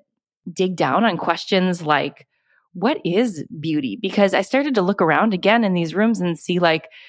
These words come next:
actually what we're being sold as beauty and as, quote, "health" and, you know, what the perfect body looks like,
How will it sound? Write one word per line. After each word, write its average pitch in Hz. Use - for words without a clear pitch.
actually 226
what 233
we're 277
being 220
sold 202
as 160
beauty 190
and 160
as, 131
quote, -
"health" 185
and, 160
you 165
know, 156
what 156
the 143
perfect 170
body 185
looks 185
like, 175